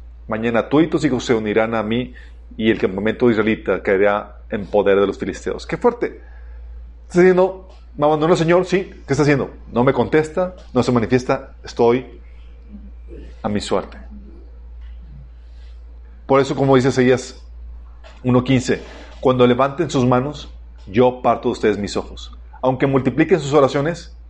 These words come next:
no las escucharé". ¡Qué heavy! Y lo peor todo es que tú dices, "Bueno, es para gente no cristiana". No, chiquitos. También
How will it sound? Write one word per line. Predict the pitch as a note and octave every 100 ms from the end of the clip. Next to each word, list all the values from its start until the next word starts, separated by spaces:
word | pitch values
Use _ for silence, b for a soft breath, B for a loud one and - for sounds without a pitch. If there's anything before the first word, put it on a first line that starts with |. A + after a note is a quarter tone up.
| - - - - - - -
no | F#2 F#2
las | F#2
escucharé". | D#2+ - - - - - - - - - B D#4 B B B B - - - - -
¡Qué |
heavy! | - G3+ A3+ B3 G#3+ - - - - - - - - - - - - - B B
Y |
lo | D#3+
peor | F#3 A#3+
todo | B3
es |
que | A#3+
tú | A3
dices, | F#3+ G3
"Bueno, | A#3 A#3+
es | - -
para | - B3+
gente | A#3 -
no | G#3+ A3
cristiana". | G#3+ A3 - F#3+ E3 A2
No, | G#2+ G#2
chiquitos. | - - - - - - - - - - - - - - - - - - - - - - - -
También | B2+ G#2 F#2 A2+ A#2+ C#3 D3+ -